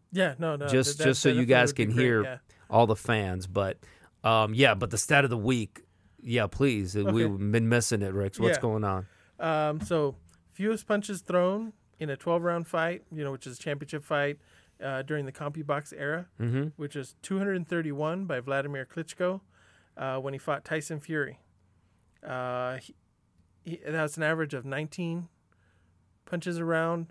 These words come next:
Speaker 1: only landed four of those per round, and, uh, he ended up losing that fight.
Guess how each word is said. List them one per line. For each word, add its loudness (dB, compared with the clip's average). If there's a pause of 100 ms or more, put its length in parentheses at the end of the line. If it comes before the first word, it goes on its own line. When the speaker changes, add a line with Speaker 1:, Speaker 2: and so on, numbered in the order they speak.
(160)
Speaker 1:
only -2
landed 0
four 0
of -2
those -2
per -6
round, -2 (580)
and, -6
uh, -2
he -6
ended -2
up -6
losing -6
that -8
fight. -10